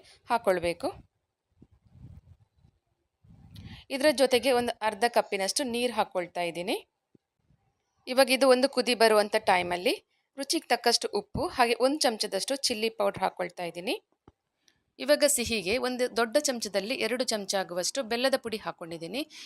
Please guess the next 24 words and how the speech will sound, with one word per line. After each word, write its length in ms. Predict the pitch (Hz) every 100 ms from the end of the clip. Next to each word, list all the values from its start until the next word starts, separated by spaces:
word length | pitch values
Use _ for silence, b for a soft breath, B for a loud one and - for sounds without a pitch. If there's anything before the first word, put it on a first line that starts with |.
| B
ಇದು 160 | 240 240 220 -
ಈ 140 | 233
ಗೊಜ್ಜು 420 | 196 220 180 262
ಉಪ್ಪು, 380 | - 247 - 294
ಹುಳಿ, 280 | 240 226 226
ಖಾರ, 300 | - 208 208 208
ಸಿಹಿ 340 | - - 233
ಖಡಕ್ 380 | - 208 220 208
ಆಗಿದ್ರೇನೆ 460 | 185 180 180 220
ಚೆನ್ನಾಗಿರತ್ತೆ. 680 | 262 190 175 170 165 156 240 277 B B B
ಇವಾಗ 240 | 269 294
ಈ 180 | 285 269
ಗೊಜ್ಜು 380 | 226 254 233 294
ಸ್ವಲ್ಪ 300 | - 220 240
ಥಿಕ್ನೆಸ್ 460 | 247 220 - 240 208
ಬರೋದಕ್ಕೆ 500 | 196 180 175 - 302 - b -
ಒಂದು 260 | 269 302
ಚಮಚದಷ್ಟು 580 | 320 254 226 220 202 247
ಅಕ್ಕಿ 340 | - 208 - 254
ಪುಡಿಯನ್ನ 400 | 226 190 175 214
ನೀರಿನಲ್ಲಿ 520 | 226 233 226 202 220
ಕಲಸ್ಬಿಟ್ಟು 560 | 233 196 190 180 - 247
ಹಾಕೊಳ್ತಾ 500 | 196 - 175 160 170
ಇದ್ದೀನಿ. 340 | 160 165 226